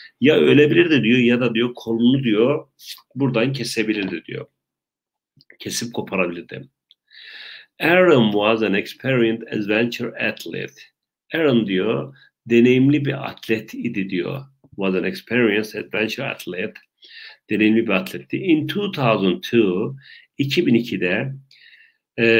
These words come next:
he quit his job as an engineer. O işinden bir mühendis olarak ayrıldı,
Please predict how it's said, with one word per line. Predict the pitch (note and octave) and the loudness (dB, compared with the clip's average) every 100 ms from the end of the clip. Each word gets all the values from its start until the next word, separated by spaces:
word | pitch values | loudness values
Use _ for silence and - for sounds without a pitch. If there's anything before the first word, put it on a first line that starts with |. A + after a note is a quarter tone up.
| A2 A#2 | 2 2
he | C#3+ C#3 | 0 0
quit | D#3 F#3+ F#3+ | 6 6 6
his | C3 G2+ | 2 2
job | - G#2+ A2+ - - | 2 2 2 0 -4
as | A2 | 0
an | G#2+ | 2
engineer. | G#2 G#2 G2 F2+ E2+ E2 F2+ - _ - | 0 0 -2 -2 -2 -4 -12 -18 _ -2
O | - | 2
işinden | E3 C#3 A2 G#2 G#2 A2 C3+ C#3 C3+ | 2 2 -2 -2 0 0 0 -2 -4
bir | A2+ | -6
mühendis | G#2 A2 A2+ A#2+ A#2 G2 | -2 0 2 0 0 -4
olarak | F2+ A2 C3+ - _ | -2 0 -2 -6 _
ayrıldı, | G#2+ A2 G#2 G2 F#2 E2 - | -4 -2 0 -2 -4 -8 -12